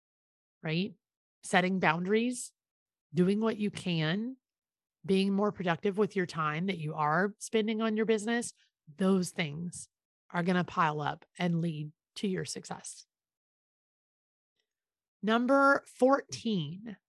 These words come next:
you do not have to spend money to make money, but it helps. <laughs>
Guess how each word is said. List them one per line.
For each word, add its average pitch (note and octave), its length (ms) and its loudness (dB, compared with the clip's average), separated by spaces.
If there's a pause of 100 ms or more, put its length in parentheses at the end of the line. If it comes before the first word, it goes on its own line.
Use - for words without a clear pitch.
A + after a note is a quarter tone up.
(680)
you G3+ 160 2
do A#3 160 4
not A3+ 380 4
have D4+ 240 -2
to D4+ 100 0
spend A#3+ 280 -2
money G3 500 0
to B3+ 100 -4
make F3+ 260 0
money, F#3 400 -4 (960)
but D#3 340 0
it E3 180 6
helps. - 680 -8
<laughs> - 800 -16